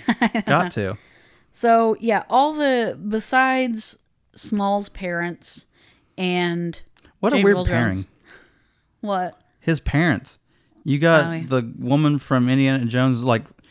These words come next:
Speaker 2: Indiana Jones' freaking side piece, and then
Speaker 1: Mm-hmm.
Speaker 2: Dennis Leary.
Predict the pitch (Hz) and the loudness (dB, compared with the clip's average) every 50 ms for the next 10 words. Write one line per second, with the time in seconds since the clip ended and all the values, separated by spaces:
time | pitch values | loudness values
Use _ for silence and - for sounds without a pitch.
0 | _ _ - 147 160 170 170 156 135 127 131 147 147 139 113 - - - _ _ | _ _ 2 2 4 4 4 4 4 4 4 4 4 2 0 -2 -10 -12 _ _
1 | - - 151 139 - 123 - - - - 120 127 135 127 120 - 113 101 98 95 | -8 -6 -4 -2 -2 -2 -2 -2 -2 0 2 2 2 0 -2 -2 -2 -2 -6 -8
2 | 98 - - - _ _ _ _ - 208 202 190 185 127 135 131 127 110 123 123 | -10 -14 -16 -18 _ _ _ _ -8 -6 -4 -2 0 2 2 2 0 0 0 -2
3 | 131 127 - - 120 120 127 117 104 95 98 98 | -2 -2 -4 -6 -4 -4 -2 -2 -2 -4 -8 -10